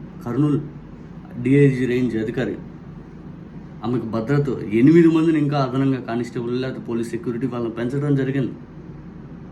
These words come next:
ఇది జగనన్న పరిపాలన. భద్రతని ఏ ఒక్కరి భద్రత అయినా కానీ ఇబ్బంది అంటే ఆయన చూసుకున్నాడు కంటికి రెప్పలాగా.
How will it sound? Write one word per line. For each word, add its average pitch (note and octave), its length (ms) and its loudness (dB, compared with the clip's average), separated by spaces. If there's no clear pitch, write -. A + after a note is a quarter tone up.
ఇది C3 180 6
జగనన్న D3+ 440 4
పరిపాలన. C3 480 -2
భద్రతని C#3+ 840 0
ఏ C#3 80 4
ఒక్కరి D#3 360 0
భద్రత C#3 400 0
అయినా C#3 200 2
కానీ C3+ 260 0
ఇబ్బంది A#2+ 500 2
అంటే C#3+ 220 2
ఆయన C3 320 0
చూసుకున్నాడు C#3 380 0
కంటికి A#2+ 300 -2
రెప్పలాగా. A#2 480 -6